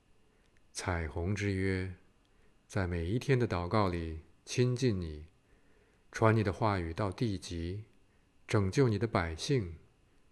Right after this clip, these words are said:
风雨兼程，天上永远的彩虹。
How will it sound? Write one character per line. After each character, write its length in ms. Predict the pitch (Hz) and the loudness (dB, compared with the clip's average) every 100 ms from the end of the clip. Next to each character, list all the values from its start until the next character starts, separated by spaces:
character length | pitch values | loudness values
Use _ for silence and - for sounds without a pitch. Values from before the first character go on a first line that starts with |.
| _ | _
风 420 | - 123 123 120 | -2 2 2 2
雨 160 | 95 80 | -2 -4
兼 300 | - 98 98 | -2 -2 -2
程， 440 | - 80 78 85 90 _ _ _ _ _ _ _ _ _ - | -6 -8 -8 -12 -16 _ _ _ _ _ _ _ _ _ -4
天 200 | 120 104 | 0 2
上 440 | 98 95 87 82 80 - - | 0 -2 -2 -6 -10 -16 -4
永 340 | 92 95 127 | 0 2 4
远 160 | 123 80 | 2 0
的 100 | 87 | -6
彩 320 | - 85 80 80 | -6 -8 -10 -10
虹。 420 | - 76 80 | -10 -8 -10